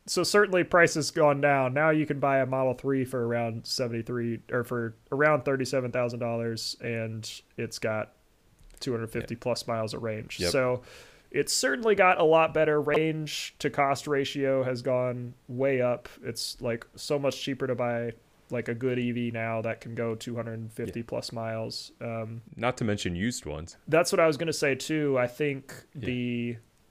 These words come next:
Speaker 1: other reason the cars are so expensive right now is the used market is almost non-existent. Like, we don't have a lot of E Vs out
Speaker 2: Yeah.
Speaker 1: there, and most people with an E V are keeping their E V for a very long time. So you don't see a
Speaker 2: Yeah.
Speaker 1: lot of,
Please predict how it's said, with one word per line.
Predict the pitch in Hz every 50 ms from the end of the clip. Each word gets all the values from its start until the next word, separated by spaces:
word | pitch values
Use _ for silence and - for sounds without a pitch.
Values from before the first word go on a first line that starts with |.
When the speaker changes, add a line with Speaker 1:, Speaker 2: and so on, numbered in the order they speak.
| _ _ _ _ _ _ - 135
Speaker 1:
other | 139 147 160 151
reason | 143 147 143 139 127 143 131
the | 127 120
cars | - - 135 131 127 120 117
are | 117
so | - - 139 127
expensive | 123 - - - - 139 143 139 - 143 117 -
right | 123 117 113
now | 113 120 117 117 117 117 117 113 -
is | - 120 117 113 113 113 120 - -
the | - 135
used | 123 120 123 120 135 147 131 131
market | 127 123 120 117 - - 123
is | 120 117 127
almost | 127 127 123 117 - -
non-existent. | 113 117 120 127 123 117 - 165 - 120 127 - - - 110 110 110 - - - -
Like, | 123 117 113
we | 139 139
don't | 147 147 139
have | 139 139
a | 135
lot | 131 131 131 131
of | 123
E | 127 127
Vs | 123 123 120 113 120
out | 120 120 135 131
Speaker 2:
Yeah. | -
Speaker 1:
there, | 120 113 113 117 120 117 - _ _ _ _ -
and | 120 117 117 113 113 117 117 120 - - - -
most | - 123 135 156 151 -
people | - 156 143 - 135
with | 127 135 131 139
an | 131 131
E | 135 135
V | 135 131 131 131
are | 120 113
keeping | - - 170 175 - 147 117 117
their | 117 117
E | - 127 120
V | 123 123 120 117
for | 117 - 123
a | 120
very | 120 131 - 151
long | 139 131 131 123 123
time. | - - 143 143 135 120 117 113 110 110
So | - -
you | 135 135
don't | 160 156 -
see | - - 175 185 190
a | 170
Speaker 2:
Yeah. | 143
Speaker 1:
lot | 131 131
of, | 123 120 123 123 117 - -